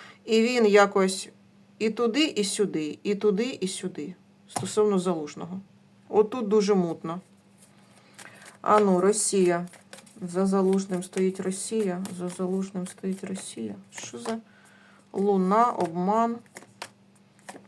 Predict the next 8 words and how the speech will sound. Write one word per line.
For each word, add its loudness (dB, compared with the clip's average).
бажання? -2
Бажання 4
обдурити 2
і -2
обманути. -2
Якось -2
бажання 4
влізти. 2